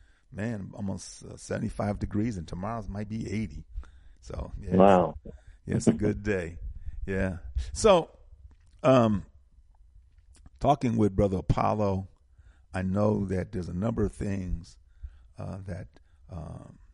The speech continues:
Speaker 1: Brother Moses West and his atmospheric water generating machines and the technology that he has are gonna be doing in Jackson, Mississippi, not just putting a, a, a machine there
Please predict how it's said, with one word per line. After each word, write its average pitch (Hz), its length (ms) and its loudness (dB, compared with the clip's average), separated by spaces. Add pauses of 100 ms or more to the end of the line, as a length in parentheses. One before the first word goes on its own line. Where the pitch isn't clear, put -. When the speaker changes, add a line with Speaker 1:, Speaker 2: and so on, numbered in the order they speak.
(560)
Speaker 1:
Brother 90 160 -2
Moses 87 460 -2
West 87 440 -6 (680)
and 85 320 -6
his 78 240 -8 (360)
atmospheric 90 720 -4
water 87 280 -2
generating 87 520 -8
machines 85 640 -8 (500)
and 80 120 -8
the 80 60 -10
technology 95 640 -4
that 85 240 -6 (480)
he 90 80 -16
has 82 480 -10 (300)
are 92 80 -12
gonna 92 160 -8
be - 200 -12
doing 104 320 -6
in 82 120 -8
Jackson, 82 420 -10
Mississippi, - 640 -2 (280)
not 95 220 -4
just 92 340 -8
putting 90 480 4 (120)
a, 104 40 4
a, 113 320 4 (320)
a 135 180 12
machine 95 600 0
there 90 440 -4